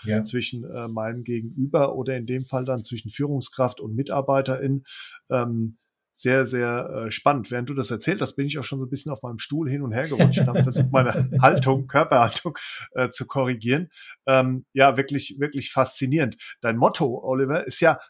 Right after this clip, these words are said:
Speaker 2: raus aus dem Kopf, rein in den Körper. Also
Speaker 1: Ja.
Speaker 2: weniger denken, mehr,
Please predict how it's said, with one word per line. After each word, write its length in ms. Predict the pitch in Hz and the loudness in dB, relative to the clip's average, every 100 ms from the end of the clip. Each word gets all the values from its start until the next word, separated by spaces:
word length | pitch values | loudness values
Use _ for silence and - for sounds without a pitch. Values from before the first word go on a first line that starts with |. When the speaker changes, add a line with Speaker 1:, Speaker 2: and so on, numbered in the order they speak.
| - | -6
Speaker 2:
raus 300 | 101 147 - | 0 2 0
aus 260 | - 160 - | -4 -4 -4
dem 200 | 120 107 | -8 0
Kopf, 420 | - - - - - | 0 2 -2 -10 -2
rein 340 | 113 147 185 | 2 4 2
in 160 | 165 131 | -6 -6
den 220 | 127 110 | -6 0
Körper. 400 | 123 143 135 101 | 6 6 6 0
Also 180 | 110 123 | 6 10
Speaker 1:
Ja. 160 | 131 | 10
Speaker 2:
weniger 340 | 151 196 151 110 | 10 4 -2 0
denken, 480 | 139 185 - 143 | 0 -2 -4 -6
mehr, 440 | 127 131 143 143 | -2 0 2 0